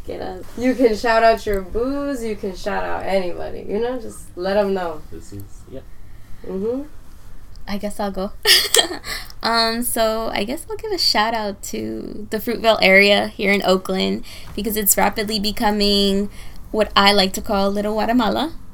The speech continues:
Speaker 3: Just, you know, obviously because of the mass exodus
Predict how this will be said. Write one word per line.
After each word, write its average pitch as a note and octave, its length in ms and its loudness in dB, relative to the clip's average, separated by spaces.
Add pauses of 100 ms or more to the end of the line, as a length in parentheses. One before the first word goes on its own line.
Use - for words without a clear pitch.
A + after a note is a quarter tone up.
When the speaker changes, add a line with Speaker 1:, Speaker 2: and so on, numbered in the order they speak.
(140)
Speaker 3:
Just, - 460 -2 (220)
you A3+ 140 -2
know, G3 340 2
obviously G#3 540 0
because G3 340 -4
of G3 120 -10
the F#3+ 60 -2
mass F#3+ 400 0
exodus F3+ 840 0